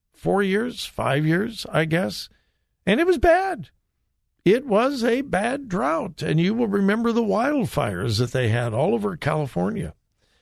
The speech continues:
Uh, they had 'em in Northern California, Central California, Southern California. They had 'em down by San Diego. They had 'em all over the state. And they were bad.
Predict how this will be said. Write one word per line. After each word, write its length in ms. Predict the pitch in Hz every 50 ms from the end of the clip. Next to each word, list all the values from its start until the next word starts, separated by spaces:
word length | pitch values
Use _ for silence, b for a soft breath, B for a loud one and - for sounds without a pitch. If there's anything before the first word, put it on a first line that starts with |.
| _ _ _ _ _ _ _ _
Uh, 320 | - 131 139 143 147 147 143
they 100 | 160 160
had 140 | 170 185
'em 80 | 190 196
in 80 | 202 196
Northern 400 | 202 220 262 277 285 240 190 139
California, 580 | 131 127 127 123 98 120 123 117 104 101 120
Central 420 | 113 - 226 262 180 - 277 269 202
California, 680 | - 160 151 139 117 - - 117 104 95 82 85 104 -
Southern 380 | - 196 240 285 311 285 233
California. 680 | 185 156 143 139 127 113 - 135 120 110 180 165 170 170
They 200 | 175 135 143 147
had 120 | 170 202
'em 120 | 220 208 180
down 240 | 180 185 208 220
by 180 | 202 185 175 165
San 320 | - - 151 151 165 190
Diego. 380 | 202 190 175 180 202 208 196 131
They 220 | 92 101 139 156
had 200 | 160 147 151 160
'em 100 | 165 151
all 380 | 127 127 143 160 180 180 165 - -
over 200 | 156 170 185 180
the 140 | 160 160 151
state. 460 | 127 - - 127 135 151 160 156 - - _ b b b b b b b b b b b b b b -
And 100 | 165 202
they 120 | 254 294
were 100 | 339 330
bad. 500 | 247 226 262 294 349 381 311 - -